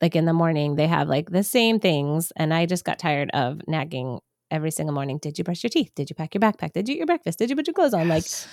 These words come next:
Speaker 1: and so now we, I created checklists that I, now I just say,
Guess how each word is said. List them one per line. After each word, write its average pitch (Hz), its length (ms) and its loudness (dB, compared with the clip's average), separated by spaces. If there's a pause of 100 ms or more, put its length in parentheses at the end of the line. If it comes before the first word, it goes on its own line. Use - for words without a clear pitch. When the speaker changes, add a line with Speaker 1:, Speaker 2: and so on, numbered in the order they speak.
(320)
Speaker 1:
and 202 200 4
so 202 140 6
now 196 640 6 (220)
we, - 140 2
I 196 80 6
created 185 300 2
checklists 185 500 2
that 165 300 6 (260)
I, 170 80 2
now 180 200 4
I 180 80 4
just 165 260 2
say, 156 440 4